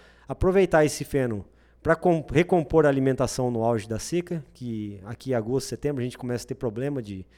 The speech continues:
forragem, então a gente vai ter esse feno estocado, além de ter uma cesta, né, agora a gente fala uma sexta fonte de receita que a gente pode comercializar o excedente também. Já que a fazenda hoje ela comercializa soja, milho, bezerro,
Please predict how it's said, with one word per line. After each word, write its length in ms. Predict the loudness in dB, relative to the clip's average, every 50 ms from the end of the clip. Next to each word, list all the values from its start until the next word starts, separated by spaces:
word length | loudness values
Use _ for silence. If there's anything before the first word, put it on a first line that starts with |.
| _ _ _ _
forragem, 520 | -10 -6 -4 0 2 2 2 2 2 0 -2
então 180 | -2 -2 -2
a 40 | -2
gente 140 | -2 -2 -2
vai 100 | -4 -4
ter 120 | -2 -4
esse 140 | -6 -6 -8
feno 220 | -6 -4 -2 -2
estocado, 580 | -2 -2 -4 -6 -6 -2 -2 -2 -2 -2 -4 -6 -10 -16 -20 -20 -20 -10 _
além 240 | 0 2 4 4 2
de 100 | 2 2
ter 140 | 4 6 6
uma 500 | 6 6 6 6 6 6 6 4 0 -4 -10 _ _ _ _ _
cesta, 640 | -12 -10 -8 0 2 4 4 4 2 0 -2 0 0
né, 120 | 2 2
agora 220 | 2 2 2 2
a 40 | 0 0
gente 100 | -2 -4
fala 140 | -4 -2 -2
uma 100 | -2 -4
sexta 380 | -2 -2 -2 -2 0 0 -4
fonte 320 | -4 -2 -2 -4 -4 -4 -6
de 320 | -8 -6 -6 -6 -8 -10 -12 _ _ _ -6
receita 440 | -6 -4 0 2 2 2 2 2
que 80 | 0 -2
a 40 | -2
gente 100 | -4 -4
pode 240 | -2 -2 0 0 0
comercializar 880 | -2 -2 0 0 0 -2 -2 -4 -2 -2 -2 0 0 0 0 0 0
o 100 | -2 -2
excedente 420 | -2 -4 -4 -2 -2 -2 -2 -4
também. 360 | -4 -4 -2 -2 -2 -4 -6 -10 -16 _ _ _ _ _ _
Já 160 | -4 -2 0 2
que 60 | 2
a 20 | 4
fazenda 380 | 4 4 4 4 2 2 4
hoje 200 | 4 4 2 2
ela 120 | 0 0 -2
comercializa 640 | -4 -4 -2 -2 -2 -2 -4 -4 -4 -6 -6 -6
soja, 560 | -8 -4 0 2 2 2 2 2 0 -4 -6 -8 -14 -20 -20 _ _ _
milho, 420 | -4 0 2 2 2 2 0 -2 -4 -8 -18 _ _ _
bezerro, 680 | -10 -6 -6 -4 -2 0 0 2 2 2 0 -2 -6